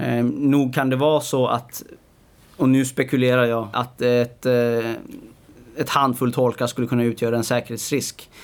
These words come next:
men ett tjugotal, det är jag mycket, mycket skeptisk till, och det finns det inget underlag för heller, utan det här var dessutom den här nyheten med, eh, stabsjuristen Helene Hedebris som obstruerade i ett pågående,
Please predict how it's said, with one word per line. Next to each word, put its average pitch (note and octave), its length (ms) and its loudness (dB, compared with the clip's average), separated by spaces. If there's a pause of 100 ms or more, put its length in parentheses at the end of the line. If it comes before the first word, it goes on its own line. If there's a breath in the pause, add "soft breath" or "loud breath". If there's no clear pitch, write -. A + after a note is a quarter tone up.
(160 loud breath)
men A#2+ 360 0 (220)
ett B2 120 -2
tjugotal, B2+ 600 -2 (260)
det A#2 400 0
är A#2 40 -4
jag A2+ 160 -2
mycket, A#2+ 400 -2
mycket - 220 -8
skeptisk - 400 -10
till, C3+ 160 -8
och C3 80 -4
det B2 60 -2
finns A#2+ 200 -2
det B2+ 100 -4
inget A#2+ 240 -2
underlag A#2 480 -2
för - 120 -8
heller, B2 280 -2
utan A#2+ 340 -4 (440 loud breath)
det B2+ 80 -2
här C3 200 2
var C3 320 0
dessutom B2 680 0
den A#2+ 120 0
här A#2 160 0
nyheten A#2+ 640 2
med, A2+ 340 -2
eh, A#2 220 0
stabsjuristen A#2 800 -2
Helene A#2 380 -2
Hedebris B2 600 0
som A#2 320 -2
obstruerade A#2 760 -2
i A#2 220 0
ett G#2+ 180 -6
pågående, A#2+ 760 0